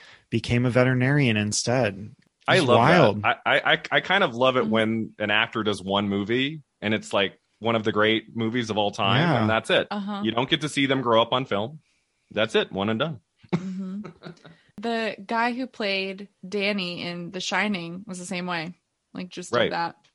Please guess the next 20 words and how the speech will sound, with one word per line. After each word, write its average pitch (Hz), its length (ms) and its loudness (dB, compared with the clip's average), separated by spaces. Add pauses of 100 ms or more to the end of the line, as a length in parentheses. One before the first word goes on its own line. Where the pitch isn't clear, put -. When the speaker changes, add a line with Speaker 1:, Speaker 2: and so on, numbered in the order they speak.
Speaker 3:
That's 185 240 -10
it. 127 340 -2 (340)
Speaker 1:
Hmm. 202 220 0 (320)
Speaker 2:
<laughs> - 420 -10
Speaker 3:
I 247 160 2
love, 233 340 0
though, 254 120 -2
I 226 140 0
read 202 340 -4
that 220 340 -4
Peter 220 240 -4
Ostrum, 175 800 -4 (360)
when 185 540 -2
Gene 190 220 -6
Wilder 175 420 -4
died 190 380 -2
in 180 100 -6
twenty 180 240 -8
sixteen, 175 920 -10
he 175 640 -10